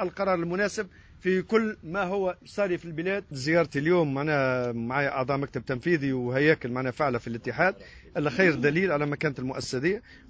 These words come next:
وإحنا ماناش مش نبيعوا الكلام للناس، بطبيعة الحال إحنا مش يكون عندنا الضغط الإيجابي، ومش تكون عندنا في الاتحاد هي إحنا قوة خير، قوة اقتراح، قوة إعداد ملفات. معناها اليوم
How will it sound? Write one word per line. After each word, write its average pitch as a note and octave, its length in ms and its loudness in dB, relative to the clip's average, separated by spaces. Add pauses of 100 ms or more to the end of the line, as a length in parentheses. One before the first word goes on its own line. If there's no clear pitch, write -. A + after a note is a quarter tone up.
وإحنا F#3 360 0
ماناش F3 320 -4
مش D#3+ 180 -6
نبيعوا D#3 200 0
الكلام D3+ 300 0
للناس، C3+ 360 -2 (280)
بطبيعة D#3 380 0
الحال F3 380 0
إحنا D#3 120 -4
مش D3+ 160 -8
يكون D#3+ 140 -6
عندنا C#3+ 300 -4
الضغط D#3+ 360 -2
الإيجابي، D#3 500 -2 (320)
ومش D3 240 -4
تكون F3+ 320 -4
عندنا E3 280 0
في D3 80 -12
الاتحاد D#3 540 -2
هي D#3 320 0
إحنا C3 180 -8
قوة E3 240 -2
خير، F#3 300 -2 (400)
قوة F3+ 200 4
اقتراح، F#3 540 2
قوة G3 200 4
إعداد D#3 260 2
ملفات. D3+ 420 2 (440)
معناها F3 360 4
اليوم F3 320 2